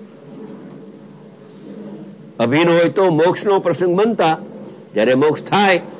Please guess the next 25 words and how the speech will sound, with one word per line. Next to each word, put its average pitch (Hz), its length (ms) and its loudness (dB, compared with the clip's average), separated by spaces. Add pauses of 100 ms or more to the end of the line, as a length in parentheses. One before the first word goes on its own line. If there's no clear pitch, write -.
(140)
ત્યારે 113 160 4
મોક્ષ 143 300 2
માર્ગનો 123 400 2
તો 123 100 0
અભાવ 147 220 4
થાય 147 220 0
છે. - 120 -10 (1160)
પરિપૂર્ણ 127 480 0
મોક્ષ 139 280 0
દશા 131 300 -2
થાય 170 300 0
છે 117 200 0 (720)
ત્યારે 107 180 2
મોક્ષ 127 300 0
માર્ગ 127 340 2
હોતો 170 240 2
નથી. 165 320 -2 (1040)
હવે 113 180 0
જો 151 160 0
એ 180 120 2
મોક્ષ 175 340 0
માર્ગ 185 380 2 (440)
આત્માથી 151 800 -2
એકાંતે 156 640 -2
સર્વથા 139 600 -4